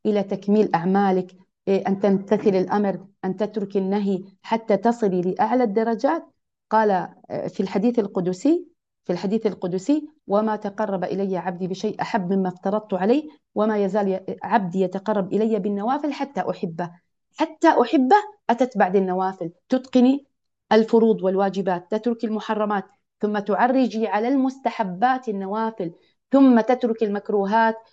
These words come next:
ثم اترك الدنيا إذا عارضت الآخرة. اسألي الله كل عمل يوصلك إلى المحبة. لا تعلمي حبيبتي، قد يكون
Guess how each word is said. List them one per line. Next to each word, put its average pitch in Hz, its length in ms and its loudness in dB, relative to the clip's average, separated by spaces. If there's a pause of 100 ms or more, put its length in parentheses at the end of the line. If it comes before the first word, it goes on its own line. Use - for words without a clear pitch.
(160)
ثم 208 180 0 (300)
اترك 254 380 2
الدنيا 196 380 0
إذا 190 220 -2
عارضت 185 460 -2
الآخرة. 190 600 -2 (580)
اسألي 214 320 2
الله 196 200 2
كل 196 220 -6
عمل 185 260 -2
يوصلك 180 440 -4
إلى 180 100 -4
المحبة. 170 420 -2
لا 196 120 4
تعلمي 175 400 -4
حبيبتي، 175 480 -8
قد 175 220 -4
يكون 214 400 4